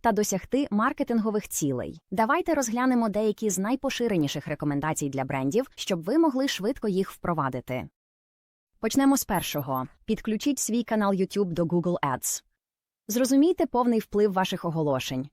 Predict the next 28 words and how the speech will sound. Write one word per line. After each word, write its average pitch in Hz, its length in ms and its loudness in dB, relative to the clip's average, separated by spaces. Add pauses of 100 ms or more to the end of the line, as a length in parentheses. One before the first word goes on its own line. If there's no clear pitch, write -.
(140)
підключивши 269 640 -2
свій 240 220 -2
канал 196 260 0
YouTube 202 440 0
до 180 120 0
кампанії 190 540 0
Google 160 340 0
Ads. - 480 -4 (1080)
Здобуті 190 460 0
дії — 302 440 2
це 226 180 -2
дії, 214 360 -2
які 202 280 0
ваші 175 240 0
клієнти 170 440 -2
виконують 165 580 -2
на 165 100 0
вашій 156 280 0
сторінці 151 560 0
YouTube 294 340 -4
після 277 300 0
перегляду 190 480 -2
вашої 156 340 0
реклами, 175 640 -2
наприклад, 220 720 0
перегляд 196 400 0
органічних 175 640 -2
відео 156 380 0